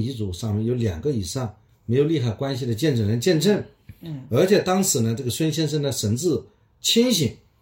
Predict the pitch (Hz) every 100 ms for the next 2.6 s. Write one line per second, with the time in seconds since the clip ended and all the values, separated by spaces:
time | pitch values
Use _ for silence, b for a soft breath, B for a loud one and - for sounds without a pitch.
0 | _ 185 170 - 127 180 220 - 127 151
1 | 135 147 131 120 107 123 123 110 101 98
2 | - - - _ 196